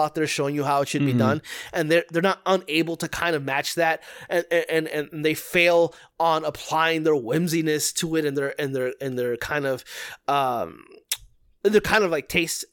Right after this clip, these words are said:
Speaker 1: uh, to those games. I think that at that point we can have the conversation of it just kind of diminishing returns at a C. But I
Speaker 2: Okay.
Speaker 1: think when you look at the examples, with tennis being, uh, pre-, aces being okay,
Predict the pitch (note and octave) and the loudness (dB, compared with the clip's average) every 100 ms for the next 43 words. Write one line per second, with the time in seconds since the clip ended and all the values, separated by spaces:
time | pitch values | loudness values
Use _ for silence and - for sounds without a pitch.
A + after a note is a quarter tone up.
0 | - D#3 D3+ C#3+ E3 D#3+ D#3 E3+ E3 D#3+ | 2 4 4 2 0 0 2 0 0 -4
1 | - - F3+ G3 F#3+ F3+ D#3+ D#3 E3+ D3+ | -10 0 0 2 2 2 4 0 0 -4
2 | C#3+ C#3+ C3 D3+ C3 A#2 B2 - A#2+ A#2 | -2 -2 -2 -4 -4 -4 -4 -4 -4 -4
3 | A#2+ - D3+ C3 A2+ - C3+ A#2 A2+ C3 | -4 -6 -10 -8 -6 -4 -4 -4 -4 -4
4 | C3 - A#2+ A2 B2 A2+ A2 F#2+ - - | -2 -2 -4 -2 -2 -2 -4 -6 -4 -2
5 | B2 D3+ F3 G3 F#3+ - - - F#3+ F3+ | -2 2 4 6 2 0 -12 -2 2 4
6 | G3+ G#3 G3 F#3 D#3 F#3+ F#3 F3+ F3 - | 4 4 2 0 2 4 4 2 -2 -4
7 | - - F3 - A#3+ B3 A#3 - G#3+ G#3 | -16 0 0 4 4 4 2 0 2 4
8 | G3 F3+ F3 E3+ D#3+ - A3 A3 F3 G3 | 2 2 4 4 2 0 0 2 2 2
9 | G3+ G#3+ F#3+ F#3+ F#3+ F#3 F3+ - F#3 F3+ | 0 -4 -2 0 0 4 2 4 4 4
10 | F#3+ | 2